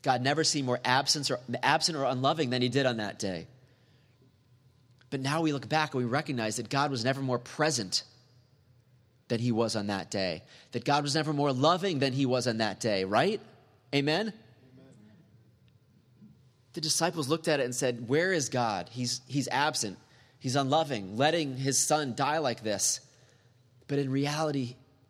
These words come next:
Speaker 1: God was present, very much present. God was loving, very much loving, taking our sin, restoring us to himself.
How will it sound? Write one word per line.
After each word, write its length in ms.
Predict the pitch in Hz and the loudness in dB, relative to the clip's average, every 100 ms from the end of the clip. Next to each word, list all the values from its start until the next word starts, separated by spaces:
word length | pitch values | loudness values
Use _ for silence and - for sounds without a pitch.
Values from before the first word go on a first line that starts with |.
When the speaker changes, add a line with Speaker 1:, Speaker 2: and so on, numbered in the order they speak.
| - | -8
Speaker 1:
God 240 | 127 135 | -4 -2
was 100 | 113 | -4
present, 640 | - - 131 104 90 - - _ _ | -6 -4 -2 -2 -4 -8 -10 _ _
very 340 | 104 135 139 135 | -2 0 0 0
much 260 | 123 - | -2 -4
present. 460 | - 92 87 85 - - _ | -6 -8 -8 -12 -18 -20 _
God 200 | 123 123 | -8 -6
was 140 | 120 95 | -4 -4
loving, 400 | 107 107 95 95 | -4 -6 -8 -12
very 320 | 87 113 127 | -12 -6 -4
much 260 | 117 113 | -4 -4
loving, 380 | 113 110 98 92 - _ _ _ _ | -4 -4 -4 -8 -14 _ _ _ _
taking 400 | - 135 135 117 - | -4 -2 -2 -6 -8
our 180 | 113 | -4
sin, 460 | 123 - 120 101 95 - _ _ _ _ | 0 0 -2 -4 -8 -16 _ _ _ _
restoring 560 | - - 123 120 113 | -6 -4 -2 -2 -2
us 160 | 101 - | -6 -6
to 160 | - 107 | -6 -6
himself. 600 | 98 - 107 92 - | -4 -2 -2 -4 -10